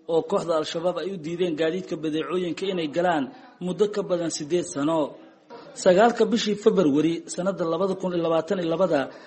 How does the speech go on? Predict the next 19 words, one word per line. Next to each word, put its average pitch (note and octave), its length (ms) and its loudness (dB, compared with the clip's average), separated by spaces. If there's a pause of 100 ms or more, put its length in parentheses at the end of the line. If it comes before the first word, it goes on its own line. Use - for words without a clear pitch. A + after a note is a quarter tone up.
(160)
degmada G3+ 360 4
Afgooye G#3 360 4
ee F3+ 100 -2
gobolka F#3+ 380 -2
Shabeellada F3 480 -4
Hoose C#3 300 -4
waxaa F3 260 -4
lagu E3 240 -6
dilay E3+ 240 -6
dad F3+ 160 -8
shacab C#3+ 340 -4
ah C#3+ 120 -4 (340)
kadib F3+ 260 -6
markii A3 300 -6
nin G#3+ 180 -6
hubaysan E3 560 -4 (480)
uu F#3 180 -2
weerar G3+ 300 -2
ku G#3 80 -8